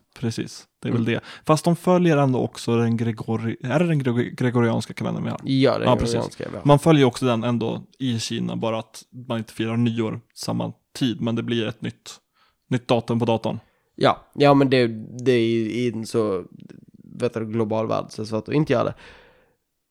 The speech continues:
Speaker 2: Och jag, jag förstår det du säger, så här, jag, du har ett starkt argument, för jag tycker ändå, jag tycker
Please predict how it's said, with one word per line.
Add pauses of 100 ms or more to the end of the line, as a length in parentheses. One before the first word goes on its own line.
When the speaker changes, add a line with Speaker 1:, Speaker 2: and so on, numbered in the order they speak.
(580)
Speaker 2:
Och
jag,
jag
förstår
det
du
säger,
så
här,
jag,
du
har
ett
starkt
argument,
för
jag
tycker
ändå,
jag
tycker